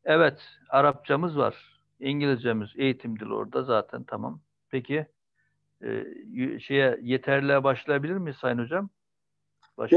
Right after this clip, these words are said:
Speaker 2: hocam,
Speaker 1: Başlayamıyoruz.
Speaker 2: ikinci, bir tane dil isterler, yeni
Speaker 1: Ha?
Speaker 2: bir dil.
Speaker 1: Evet, bana
Speaker 2: Evet.
Speaker 1: dediler ki arkadaşlar, hani derler ya, kırk katır mı, kırk satır mı?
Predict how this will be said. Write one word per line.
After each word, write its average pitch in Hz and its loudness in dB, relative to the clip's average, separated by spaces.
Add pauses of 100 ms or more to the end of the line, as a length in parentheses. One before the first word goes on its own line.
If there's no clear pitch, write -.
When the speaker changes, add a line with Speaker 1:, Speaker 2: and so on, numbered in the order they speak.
Speaker 2:
hocam, - 6
Speaker 1:
Başlayamıyoruz. 247 4
Speaker 2:
ikinci, 220 0
bir 208 0
tane 220 6
dil 240 -8
isterler, 214 2
yeni 196 0
Speaker 1:
Ha? 156 6 (140)
Speaker 2:
bir 185 -2
dil. 165 -4 (460)
Speaker 1:
Evet, 143 6 (260)
bana 135 4
Speaker 2:
Evet. 139 2
Speaker 1:
dediler 156 2
ki 139 2
arkadaşlar, 135 0
hani 127 0 (420)
derler 139 6
ya, 143 2
kırk 147 0
katır 143 0
mı, 156 -4
kırk 147 -10
satır 143 0
mı? 113 -4